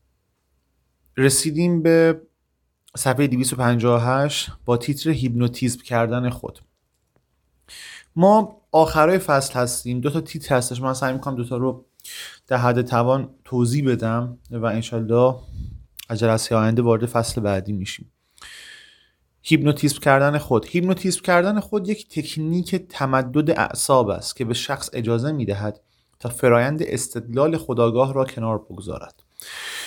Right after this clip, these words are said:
و بتوانید پیام‌های جدید را راحت‌تر بپذیرید. برای کسانی که به این تکنیک علاقه‌مند هستند، باید بگویم که من یک نوار آموزشی دربارهٔ هیپنوتیزم کردن خود دارم.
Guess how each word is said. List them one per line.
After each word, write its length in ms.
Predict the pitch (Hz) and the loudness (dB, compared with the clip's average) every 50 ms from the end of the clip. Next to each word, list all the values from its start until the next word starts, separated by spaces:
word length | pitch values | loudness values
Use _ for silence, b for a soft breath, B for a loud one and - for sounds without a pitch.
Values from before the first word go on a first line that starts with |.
| B B B B B B B B _ - | B B B B B B B B _ 2
و 60 | 165 | 4
بتوانید 680 | 160 196 202 202 202 208 208 208 208 202 202 196 - - | 6 6 4 6 6 6 6 6 4 2 0 -2 -4 -6
پیام‌های 760 | - - 156 151 147 147 147 147 143 131 127 165 190 185 190 | -4 -2 0 2 4 4 4 2 0 0 0 0 0 0 -2
جدید 440 | 170 135 143 135 139 147 185 170 147 | -2 2 2 2 2 0 -2 -2 0
را 80 | 160 165 | 0 2
راحت‌تر 580 | 156 135 120 117 123 120 123 - - 143 147 | 2 2 0 0 -2 -2 -4 -2 -2 0 0
بپذیرید. 800 | 139 123 123 117 - 101 95 90 92 90 90 - - - - _ _ _ _ _ _ _ _ _ _ _ _ _ _ _ _ _ _ _ _ _ _ _ _ - | 2 2 0 0 0 -2 -4 -2 -4 -6 -8 -8 -12 -18 -20 _ _ _ _ _ _ _ _ _ _ _ _ _ _ _ _ _ _ _ _ _ _ _ _ -2
برای 280 | 110 123 135 143 156 151 | 2 4 6 6 6 4
کسانی 460 | 151 - 147 - - 185 190 202 202 | 4 0 -2 0 0 0 0 0 0
که 140 | - 196 170 | 0 -2 -2
به 120 | 127 - | -2 -2
این 140 | 107 139 120 | -4 -4 -4
تکنیک 460 | 127 135 123 123 127 127 120 123 - - | -4 -4 -4 -4 -4 -8 -8 -8 -8 -4
علاقه‌مند 520 | 127 123 120 117 113 120 117 117 120 117 | -2 0 2 2 2 2 0 0 0 2
هستند، 480 | 120 120 120 120 - - 143 151 156 135 | 0 0 0 -2 -2 -2 -2 -2 0 2
باید 260 | 131 131 143 147 147 | 2 2 2 2 0
بگویم 280 | 151 151 151 156 147 147 | -4 -2 -2 -4 -4 -4
که 100 | 147 135 | -4 -4
من 140 | 131 135 | -4 -2
یک 120 | 156 156 151 | -2 -4 -2
نوار 360 | 139 123 120 120 131 143 147 | 0 2 2 4 4 4 4
آموزشی 560 | - - 120 120 120 117 104 104 107 - - | 2 0 -2 -2 -2 -2 -2 -2 -4 -4 0
دربارهٔ 360 | 143 135 110 110 110 117 123 | 0 0 0 2 0 0 0
هیپنوتیزم 580 | 131 - 127 113 110 110 107 - - 120 110 - | 0 -4 -4 -4 -4 -6 -6 -6 -6 -6 -6 -6
کردن 360 | - 120 117 113 117 131 131 | -4 -4 -2 -2 -2 -4 -6
خود 260 | 123 123 131 127 120 | -6 -6 -8 -8 -4
دارم. 360 | 113 113 98 85 80 85 - | -2 -2 -2 -2 -2 -6 -10